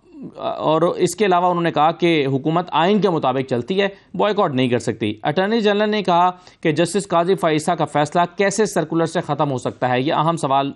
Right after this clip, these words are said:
उनकी जानिब से उठाया गया। Chief Justice साहब ने कहा कि circular में अस खुद notice के इंतजामी अहकामात को मौखर किया गया है, किसी अदालती फैसले को मुस्तरद नहीं किया गया।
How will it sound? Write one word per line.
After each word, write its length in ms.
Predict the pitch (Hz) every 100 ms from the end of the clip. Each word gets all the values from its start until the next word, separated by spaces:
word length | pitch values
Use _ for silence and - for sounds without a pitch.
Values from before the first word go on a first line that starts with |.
| -
उनकी 220 | 139 131
जानिब 220 | 127 123
से 100 | 139
उठाया 280 | 123 120 110
गया। 180 | 107 98 - - - - -
Chief 140 | 226
Justice 280 | 185 208 240
साहब 180 | 214 202
ने 80 | 202
कहा 260 | 170 180
कि 140 | 180 190
circular 400 | 175 160 190 190
में 160 | 196
अस 240 | - 170 170
खुद 180 | 208 151
notice 280 | 151 170 -
के 100 | 185
इंतजामी 760 | 160 151 139 127 180 254 294
अहकामात 440 | 254 208 165 156
को 100 | 156
मौखर 280 | 139 123 -
किया 220 | 127 139
गया 160 | 131 151
है, 200 | 185 254 - - 220
किसी 200 | 220 269
अदालती 440 | 175 185 233 269
फैसले 400 | - 208 202 262
को 120 | 247
मुस्तरद 380 | 208 214 254 226
नहीं 260 | 190 214 214
किया 220 | 175 127
गया। 220 | 117